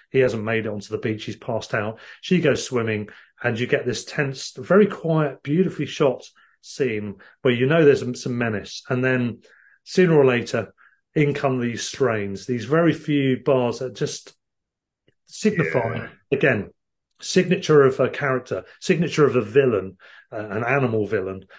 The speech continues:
Speaker 1: and, um, the most, one of the most iconic bits of music in film history.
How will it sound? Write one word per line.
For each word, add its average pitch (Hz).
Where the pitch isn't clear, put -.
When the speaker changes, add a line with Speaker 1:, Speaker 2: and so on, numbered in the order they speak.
Speaker 1:
and, 120
um, 117
the 151
most, 160
one 160
of 151
the 143
most 135
iconic 135
bits 123
of 123
music 117
in 110
film 113
history. 110